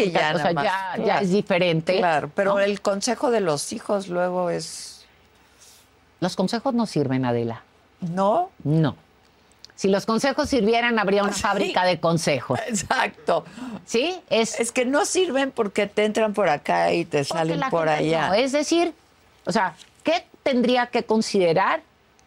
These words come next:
Speaker 1: con respecto a la vida de ellos? O sea, por ejemplo, cuando con Andrés Manuel, en el dieciocho,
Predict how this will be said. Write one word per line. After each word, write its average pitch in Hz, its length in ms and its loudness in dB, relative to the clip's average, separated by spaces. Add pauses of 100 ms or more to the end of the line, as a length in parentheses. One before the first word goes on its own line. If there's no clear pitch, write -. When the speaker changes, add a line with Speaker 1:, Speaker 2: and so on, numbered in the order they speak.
Speaker 1:
con 202 200 0
respecto 180 520 0
a 196 40 4
la 185 120 2
vida 180 300 4
de 190 100 4
ellos? 190 200 0
O - 20 -4
sea, 165 140 0
por 175 180 -2
ejemplo, 196 400 0
cuando 175 280 -2
con 160 180 0
Andrés 160 280 0
Manuel, 214 400 0 (480)
en 175 120 0
el 175 120 4
dieciocho, 226 600 0